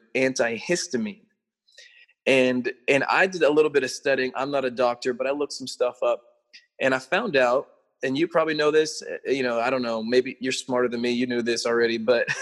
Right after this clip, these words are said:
<laughs> antihistamines obviously fight histamines. Well, what is a histamine?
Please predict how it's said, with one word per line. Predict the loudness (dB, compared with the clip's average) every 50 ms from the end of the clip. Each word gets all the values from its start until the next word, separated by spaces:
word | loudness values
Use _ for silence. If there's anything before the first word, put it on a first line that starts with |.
| -4 -2
<laughs> | 0 0 -2 -4 _ -20 -20 -20 -20 -20 -4 0
antihistamines | 2 4 4 4 2 2 2 2 4 4 2 2 2 0 -2 0 0 0 -2 -2 -2 -2
obviously | 0 0 2 2 0 -2 -4 -4 -4 -4 -4
fight | -4 -2 0 2 4 2 2
histamines. | 2 0 0 0 0 -2 -4 -6 -6 -6 -8 -10 -12 -16 -16 _ _ _ _ _ _ _ 0
Well, | 2 4 4
what | 6 6 6
is | 4 4 2
a | 0 0
histamine? | 0 -2 -4 -4 -6 -8 -8 -10 -12 -16